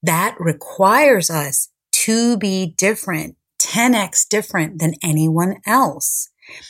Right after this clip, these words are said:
And so you want to be really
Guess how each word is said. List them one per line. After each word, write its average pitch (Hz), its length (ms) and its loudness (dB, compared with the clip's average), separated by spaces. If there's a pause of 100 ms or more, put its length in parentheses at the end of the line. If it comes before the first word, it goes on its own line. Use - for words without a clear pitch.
(200)
And 180 160 0
so 190 480 2 (200)
you 190 200 -4
want 185 500 -6
to - 80 -10
be 277 120 -2
really 190 320 -6